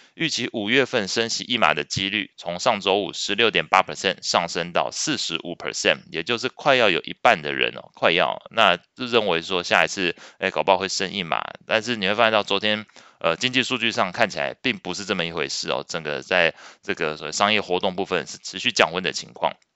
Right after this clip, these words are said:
那另外呢，Fed Watch 也显示，首次降息的预期时间也从先前的六月份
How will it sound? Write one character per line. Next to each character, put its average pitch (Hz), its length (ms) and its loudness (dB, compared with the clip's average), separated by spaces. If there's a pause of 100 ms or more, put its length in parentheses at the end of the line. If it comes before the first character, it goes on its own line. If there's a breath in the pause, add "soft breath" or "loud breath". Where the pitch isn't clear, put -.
(140)
那 131 100 0
另 131 140 0
外 117 120 4
呢， 95 120 2
Fed 110 240 2
Watch 104 220 2
也 82 140 0
显 71 180 -6
示， - 220 -10
首 87 240 2
次 120 200 -6
降 95 320 2
息 78 260 -4
的 76 180 0 (320)
预 135 100 -4
期 95 160 -4
时 82 160 -6
间 85 240 -2 (100)
也 85 140 -2
从 85 160 -4
先 104 160 -4
前 95 160 -8
的 80 100 -4
六 95 160 0
月 87 160 0
份 80 240 -2